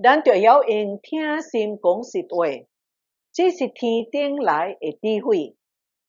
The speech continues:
咱要尊荣神，甲神做朋友，这个是话语内面的表现。咱的友谊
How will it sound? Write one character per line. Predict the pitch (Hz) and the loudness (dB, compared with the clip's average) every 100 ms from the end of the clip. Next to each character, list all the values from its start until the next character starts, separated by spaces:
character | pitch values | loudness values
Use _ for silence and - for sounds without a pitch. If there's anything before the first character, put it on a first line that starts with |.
| _ _ | _ _
咱 | - 196 208 | -6 -4 0
要 | 214 | 0
尊 | 220 185 170 | 0 -2 -4
荣 | 165 147 143 | -4 -10 -10
神， | 147 - 151 135 151 208 - _ _ _ | -14 -8 -8 -8 -10 -14 -18 _ _ _
甲 | 220 220 | 0 0
神 | - - 165 156 170 | -2 -6 -4 -4 -8
做 | - 233 240 240 - | 0 2 2 0 -4
朋 | 147 131 135 - | -2 -2 -12 -6
友， | 220 214 202 196 _ _ _ | -2 0 -2 -8 _ _ _
这 | - | -10
个 | 190 170 170 | -6 -4 -4
是 | 208 151 127 | -6 -14 -8
话 | 165 175 | -4 -2
语 | 160 170 247 233 | -4 -4 -2 0
内 | 151 135 | -2 -4
面 | 139 143 156 | -12 -14 -18
的 | 117 _ | -20 _
表 | 123 113 | -12 -10
现。 | 123 165 - _ _ _ _ _ _ _ 202 | -12 -16 -16 _ _ _ _ _ _ _ 4
咱 | 302 | 6
的 | 339 262 | 6 2
友 | 214 247 214 | 2 2 2
谊 | 170 170 175 | 2 2 -2